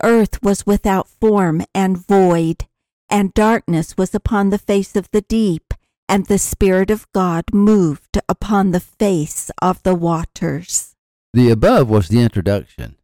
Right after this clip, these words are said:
Speaker 2: Now we begin the description of each day of creation. Each day begins with,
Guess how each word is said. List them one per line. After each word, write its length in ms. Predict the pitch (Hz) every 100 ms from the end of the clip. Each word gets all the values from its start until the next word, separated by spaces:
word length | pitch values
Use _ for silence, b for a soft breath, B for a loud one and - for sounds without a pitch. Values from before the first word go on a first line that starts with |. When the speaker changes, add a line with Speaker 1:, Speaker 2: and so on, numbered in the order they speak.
| _ _
Speaker 2:
Now 260 | 101 127 185
we 120 | 147
begin 380 | 110 101 123 117
the 100 | 95
description 600 | 90 - - 117 90 110
of 120 | 87
each 240 | 123 101 -
day 200 | 98 92
of 120 | -
creation. 760 | 98 85 107 151 - 50 55 _ _ _ _ _ _
Each 280 | 113 131 _
day 240 | 185 190 131
begins 520 | 104 110 143 139 -
with, 320 | 73 85